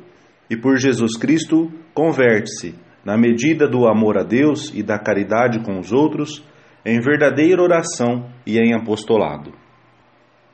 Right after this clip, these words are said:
Primeira meditação. O trabalho, um dom de Deus. Viverás do trabalho das tuas mãos.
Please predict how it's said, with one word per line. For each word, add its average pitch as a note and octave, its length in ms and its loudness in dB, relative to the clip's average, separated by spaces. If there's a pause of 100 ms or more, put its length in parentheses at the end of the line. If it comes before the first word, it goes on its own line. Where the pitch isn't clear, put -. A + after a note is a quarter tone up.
(180)
Primeira D3+ 520 4
meditação. B2+ 760 -4 (600)
O C#3+ 100 -2
trabalho, G2 640 0 (300)
um E3 160 -2
dom G#2+ 240 2
de G#2 140 -6
Deus. E2 500 -12 (960)
Viverás D#3 640 2
do E3+ 80 -4
trabalho B2 580 0
das A#2 200 -2
tuas A2 360 -2
mãos. D#2 560 -14